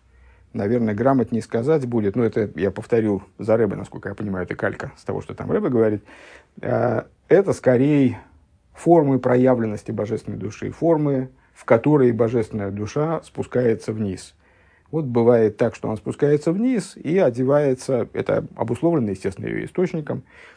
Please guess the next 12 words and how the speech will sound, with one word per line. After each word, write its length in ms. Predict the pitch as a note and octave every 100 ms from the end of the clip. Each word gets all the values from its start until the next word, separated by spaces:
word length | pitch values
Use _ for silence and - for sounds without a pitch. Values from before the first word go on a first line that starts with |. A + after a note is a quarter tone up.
| _
то 80 | -
есть 100 | -
она, 380 | G#2 G2 F#2+ F2 - _ _ -
э, 140 | G#2
божественная 440 | G2+ G#2 G2+ A2 G2+
душа 460 | G#2 - A#2 G2 -
типа 260 | - A#2+ G2+
кнаанейский 540 | B2+ G#2+ G#2 G2+ G#2+
раб 180 | G2+ F2
спускается 600 | - - G#2+ G2 - A2
из 240 | A2+ G#2
Осии, 520 | A2+ G#2+ D3 C#3+ A#2